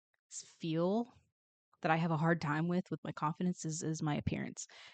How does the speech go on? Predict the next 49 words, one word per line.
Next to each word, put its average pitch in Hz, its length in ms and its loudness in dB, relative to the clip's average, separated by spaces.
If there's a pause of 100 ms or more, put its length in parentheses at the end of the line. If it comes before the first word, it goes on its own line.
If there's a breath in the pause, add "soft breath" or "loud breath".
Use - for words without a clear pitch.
And 185 100 0
that's 175 180 2
crazy 220 460 2
because 156 360 -4
that's - 520 -4 (440)
what 170 120 2
everybody 160 360 0
sees 160 240 -2
on 139 80 -4
the 139 80 -2
outside, - 400 -4
right? 151 260 -4
So 156 280 0 (380 loud breath)
I'm 170 100 -2
constantly 180 640 0
picking 190 320 0
myself 175 340 0
apart 156 480 -2
and, 160 160 -2
like, 156 340 -4
"Oh 180 140 -2
my 185 140 2
God, 185 380 2
my 160 160 0
face 160 260 -2
looks - 120 -10
like - 220 -12
this, 202 460 2
my 165 80 -4
body 156 300 -2
looks 156 200 -6
like 175 120 -10 (100)
this, 208 480 2
and 156 120 0 (400 loud breath)
I 208 60 0
don't 208 180 2
look 196 140 -2
like 185 200 -2
that." 196 440 4
And 160 240 0 (300)
I 170 180 4
always 170 240 4
have 165 180 -2
to 160 100 -4
round 156 200 2
it 147 140 -6
back 139 300 -4
to, 156 120 -6
like, 151 400 -8